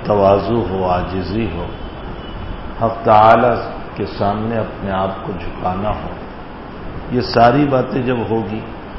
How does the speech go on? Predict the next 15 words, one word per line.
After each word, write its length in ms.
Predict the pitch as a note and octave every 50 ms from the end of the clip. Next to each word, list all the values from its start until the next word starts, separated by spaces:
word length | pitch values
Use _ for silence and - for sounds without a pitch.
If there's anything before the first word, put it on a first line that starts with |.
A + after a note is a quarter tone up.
| - - - - - - -
تو 100 | A#2 A2 G#2+
پھر 100 | A#2+ A#2
اس 180 | A#2 A2 - - -
کے 60 | A2+ G2+ F#2
بعد 160 | F#2+ G2 G2 F#2+ - - - - - - - - - E2+ E2
دعائیں 300 | F#2+ F#2+ G2 G2+ G2+ G2+ F#2 -
قبول 260 | F#2+ F2+ F2+ F#2 E2+ D#2+ D#2 F2+
ہوگی۔ 280 | D#2+ D#2 D2 - D2 - F2 - - - - - - - - - - - - - - - - - - - - - - - - - - - - - - - - - - - - - - - - - -
کھانا 380 | - - G#2 G2+ G#2+ A2+ A#2 A2 F#2+ F#2+
حلال 260 | G2+ F#2+ F#2+ F#2+ F#2+ F#2+ F#2+ F2+ -
کا 220 | F#2 F2+ E2+ E2+
ہو، 120 | F2+ - - - - - - - - - - - - - - - - - - -
پینا 300 | - A2 G#2+ G#2+ A2 G#2+
حرام 680 | G#2 G2+ G2+ F#2+ F#2+ F#2+ F#2+ G2 G2+ F#2+ - - - - -
حلال 320 | G2 F#2+ F#2 F#2+ F#2+ G2